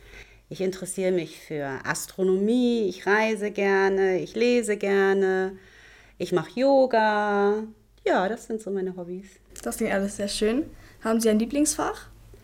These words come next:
Speaker 1: Ähm, ein Lieblingsschulfach wäre bei mir Englisch.
Speaker 2: Was sind Ihre Stärken?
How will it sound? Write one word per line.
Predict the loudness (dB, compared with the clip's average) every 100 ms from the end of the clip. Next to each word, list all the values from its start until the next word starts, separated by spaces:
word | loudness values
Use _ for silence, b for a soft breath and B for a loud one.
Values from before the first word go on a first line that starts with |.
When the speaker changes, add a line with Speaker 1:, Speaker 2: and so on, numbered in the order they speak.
| B B B B -4
Speaker 1:
Ähm, | 2 2 2 2
ein | 4 4
Lieblingsschulfach | 2 0 0 0 0 0 0 -2 -4 0
wäre | 0 0
bei | -2 -2
mir | -4 -4
Englisch. | -6 -6 -8 -12 -12 -14 -16 -20 -20 -20 -20 -4
Speaker 2:
Was | -2
sind | 0 0
Ihre | 0
Stärken? | 0 0 -2 0 -2